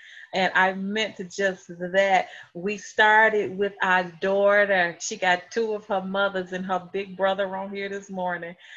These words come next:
and we are so godly, godly proud of her on this morning. And yesterday she did a reading out of the book called Grace. A superb job,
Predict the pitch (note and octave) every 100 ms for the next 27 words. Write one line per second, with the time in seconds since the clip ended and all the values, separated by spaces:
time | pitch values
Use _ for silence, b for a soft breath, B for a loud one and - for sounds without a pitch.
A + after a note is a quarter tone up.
0 | B B F#3+ F3+ F3 F3 G3 G#3+ A3 -
1 | F3+ F3 F3 - F3+ E3+ E3 _ - F3+
2 | F#3 F#3+ G3 - F3 F3 - _ _ F#3+
3 | F#3+ G3 G3+ - F#3 _ F#3+ F3+ F3+ E3+
4 | F3 - - _ B B B - F3+ E3+
5 | F3+ F#3 F#3 F3 F3 - F3 E3+ E3 E3+
6 | E3 - E3+ E3+ F3+ F3+ E3+ E3 D#3+ F3
7 | G3 - F3+ F3 F3 - F#3+ F3 F3 E3+
8 | E3 E3+ F#3+ G#3+ G#3 F3+ E3 E3 B B
9 | B - F3 F3 D#3+ D#3+ D#3 D3 F#3+ G#3
10 | - - F#3 E3+ F3+ F3 D#3+ E3 C#3 C3
11 | - - _ b b _ _ - G3 F#3
12 | - D#3+ _ - - G#3 F#3+ F3+ E3+ F3
13 | F3 D#3+ D#3 D3+ C#3+